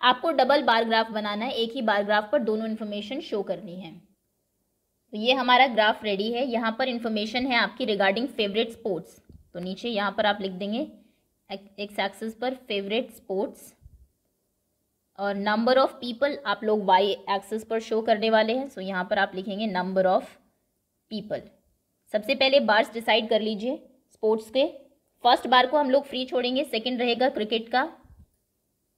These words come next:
क्रिकेट। नेक्स्ट होगा हमारा बास्केटबॉल, नेक्स्ट होगा स्विमिंग, एक खाली छोड़ना है यहाँ पर। नेक्स्ट फ्री रहेगा, नेक्स्ट होगा बास्केटबॉल,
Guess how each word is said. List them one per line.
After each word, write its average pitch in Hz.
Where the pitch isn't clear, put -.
क्रिकेट। 214
नेक्स्ट 247
होगा 262
हमारा 247
बास्केटबॉल, 226
नेक्स्ट 214
होगा 247
स्विमिंग, 262
एक 214
खाली 202
छोड़ना 165
है 160
यहाँ 196
पर। -
नेक्स्ट 220
फ्री 254
रहेगा, 269
नेक्स्ट 247
होगा 233
बास्केटबॉल, 220